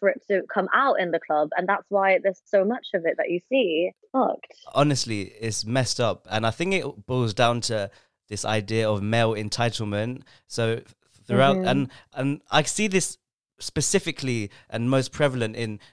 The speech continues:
Speaker 2: you know, the South Asian community with brown boys, like, this idea of, you know, male
Speaker 1: Yeah.
Speaker 2: entitlement
Speaker 1: Yes.
Speaker 2: specifically. And it's because, like, if you see,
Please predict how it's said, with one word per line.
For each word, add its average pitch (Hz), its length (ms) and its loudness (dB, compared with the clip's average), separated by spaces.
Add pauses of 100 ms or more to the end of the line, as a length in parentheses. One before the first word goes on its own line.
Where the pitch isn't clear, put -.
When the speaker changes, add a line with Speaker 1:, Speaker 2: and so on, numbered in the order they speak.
Speaker 2:
you 113 100 -4
know, 107 160 4
the 98 180 -4
South 120 300 2
Asian 117 280 -2
community 107 360 -4
with 92 180 -6
brown 107 300 2
boys, 101 320 -4
like, 92 140 -4
this 104 220 -8 (260)
idea 110 480 2
of, 101 220 -2 (160)
you 170 140 -4
know, 185 300 2
male 131 200 6
Speaker 1:
Yeah. - 140 0
Speaker 2:
entitlement 123 600 -4
Speaker 1:
Yes. - 100 -14
Speaker 2:
specifically. 180 680 0
And 110 120 -4
it's 113 120 -8
because, 127 320 -6
like, 117 160 -4 (420)
if 151 180 -4
you 175 300 -4
see, 139 340 -2